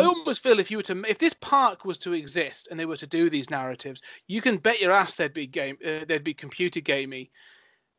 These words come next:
because that would be the equivalence of what we'd be seeing, I think. To, c-, 'cause you, if you've gotta control that narrative, you couldn't have a film narrative. <clears throat> You've gotta try and control where the guests go. You know,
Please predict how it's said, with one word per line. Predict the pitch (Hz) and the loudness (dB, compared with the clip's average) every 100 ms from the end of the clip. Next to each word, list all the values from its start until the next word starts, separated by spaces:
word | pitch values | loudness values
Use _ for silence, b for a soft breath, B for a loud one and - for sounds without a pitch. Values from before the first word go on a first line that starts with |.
| _ | _
because | 202 - 214 143 | -4 0 0 2
that | 135 190 - | 2 2 0
would | 160 | -2
be | 170 | -2
the | 160 | 0
equivalence | 151 - 180 151 143 131 143 | -4 -4 -4 -4 -8 -12 -12
of | 135 | -10
what | 131 143 143 | -10 -10 -14
we'd | 135 | -12
be | 135 | -12
seeing, | 127 143 135 117 95 _ _ _ - | -10 -8 -10 -12 -18 _ _ _ -18
I | 131 | -14
think. | 147 123 - - | -12 -12 -12 -12
To, | - | -8
c-, | 214 | -8
'cause | 170 180 | -4 2
you, | 254 254 | 4 2
if | - | 0
you've | 247 | 0
gotta | 277 - | 2 0
control | 220 185 - 247 208 | 0 -2 2 4 4
that | 151 156 | 2 2
narrative, | 165 170 151 135 | 2 2 0 -8
you | 147 | -6
couldn't | 247 269 | -2 -2
have | 185 202 | 0 0
a | 190 | 0
film | - 214 208 165 | 0 2 2 0
narrative. | 143 139 - 131 - B B B _ | -6 -8 -12 -18 -20 B B B _
<clears throat> | 262 247 | 2 2
You've | 180 240 | 0 -4
gotta | 214 233 | 0 -2
try | - 208 | -2 -4
and | 185 | -4
control | 180 165 196 202 175 | -8 -10 -4 -4 -2
where | 156 | -4
the | 143 139 | -4 -8
guests | 131 147 - - - | -6 -6 -6 -12 -16
go. | - 151 170 240 - _ B B B B _ | -8 -4 -2 -2 -8 _ B B B B _
You | - 175 | -2 0
know, | 151 147 | 0 -4